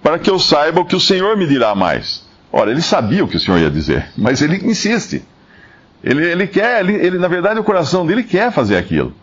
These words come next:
E ele, então, consulta novamente o Senhor. Veio, pois, o Senhor a Balaão de noite e disse-lhe: "Se aqueles homens se vierem chamar, levanta-te, vai com eles. Todavia farás o que eu te disser."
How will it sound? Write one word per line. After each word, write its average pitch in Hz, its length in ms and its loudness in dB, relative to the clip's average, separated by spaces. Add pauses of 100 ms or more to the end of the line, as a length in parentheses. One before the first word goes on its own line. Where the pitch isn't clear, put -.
(460)
E - 40 -4
ele, 143 280 0
então, 208 580 0 (1000)
consulta 208 560 2
novamente 113 560 0
o 101 60 -2
Senhor. 90 380 0 (260)
Veio, 190 300 0
pois, 190 200 0
o 156 60 0
Senhor 147 260 2
a 139 40 0
Balaão 123 420 2
de 135 100 0
noite 165 360 0
e - 20 0
disse-lhe: 120 480 0 (180)
"Se - 160 -2
aqueles 196 360 0
homens 131 320 0
se 123 100 0
vierem 104 380 2
chamar, 135 420 2
levanta-te, 196 720 0 (400)
vai 185 240 0
com 226 180 0
eles. 143 560 -2 (1160)
Todavia 117 400 2
farás 135 420 0
o 143 60 -4
que 135 140 -2
eu 143 40 -2
te 151 120 -2
disser." 143 420 0